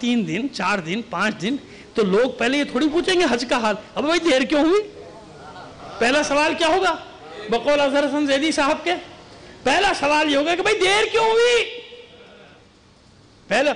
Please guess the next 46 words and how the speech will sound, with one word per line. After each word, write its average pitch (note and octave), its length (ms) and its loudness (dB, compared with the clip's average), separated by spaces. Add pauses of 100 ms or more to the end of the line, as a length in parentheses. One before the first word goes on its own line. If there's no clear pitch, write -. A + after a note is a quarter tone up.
(160)
और B3 120 2
ये D#4 160 0
भी G#4+ 100 2
पहले G4+ 280 0
वही G#4 160 0
बताएगा, F#4 500 0 (180)
हालांकि D4+ 340 0
ख्वाब D4 320 0
सजाए E4 420 2
थे F#4+ 120 -2
हज E4+ 240 -2
के, E4 100 -2
अरे B3 400 -2
क्या D4+ 200 0
बताएं, E4 320 -2 (340)
पीआईए C4+ 340 0
वालों D#4 240 0
ने D#4+ 100 -2
मुसीबत C4 400 0
कर C4+ 140 -2
दी D4+ 120 -6
हमारी, D4+ 260 -8 (1500)
जहाज A#3 300 2
ही C#4 80 2
नहीं D#4 140 4
आके E4 220 0
देता F4+ 260 -2
था, F4+ 140 0
जो E4 140 0
जहाज C#4 340 0
आता D#4 220 -2
था D#4 120 -2
सारे D4+ 280 0
दौड़ C#4 240 0
पड़ते D#4 300 -2
थे, D#4 80 -4
वो E4 100 0
कहता D4+ 240 -2
था C#4 100 0
फैसलाबाद C#4 580 0
जाएगा, E4 260 0
वो D#4+ 120 2
कहता C4+ 240 -2
था B3 120 0
मुल्तान A3 420 -2
जाएगा। D#4 280 -6